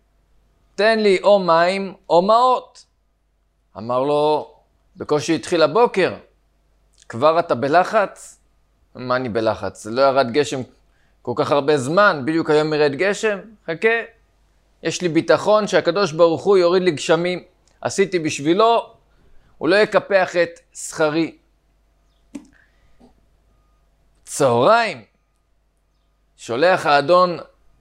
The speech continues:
"תן לי את המים או שתביא את המעות." במילים אחרות, "תן לי את המטבעות שדיברנו עליהן. עשיתי עסקה טובה", כך מתברר. "אני הולך להרוויח הרבה כסף, דינרי זהב."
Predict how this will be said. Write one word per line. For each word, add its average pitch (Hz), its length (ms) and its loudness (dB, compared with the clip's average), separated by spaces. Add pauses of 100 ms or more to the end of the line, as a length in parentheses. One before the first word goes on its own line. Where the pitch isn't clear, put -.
(560)
"תן 226 180 0
לי 247 100 0
את 226 120 0
המים 175 440 0
או 185 100 0
שתביא 208 260 -2
את 214 100 -2
המעות." 226 720 2
במילים 208 380 -2
אחרות, 165 400 2
"תן 202 120 -4
לי 208 60 -4
את 214 60 -8
המטבעות 208 480 -2
שדיברנו 226 480 0
עליהן. 185 280 0 (1600)
עשיתי 165 360 -6
עסקה 185 300 0
טובה", 196 320 0
כך 156 200 -4
מתברר. 135 520 -2
"אני 104 100 -10 (340)
הולך 139 180 -8
להרוויח 170 400 2
הרבה 156 240 -4
כסף, 214 600 -4 (360)
דינרי 151 460 2
זהב." 170 420 4